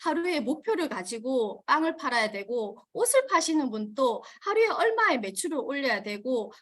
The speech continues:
국밥 장사도 하루에 몇백 그릇 국밥을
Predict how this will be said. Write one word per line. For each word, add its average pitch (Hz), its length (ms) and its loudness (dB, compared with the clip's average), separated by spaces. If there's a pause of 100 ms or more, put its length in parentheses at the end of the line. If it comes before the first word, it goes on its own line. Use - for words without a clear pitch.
(100)
국밥 415 400 0
장사도 247 480 -4
하루에 339 440 0 (140)
몇백 247 420 0
그릇 320 240 -4
국밥을 214 840 -2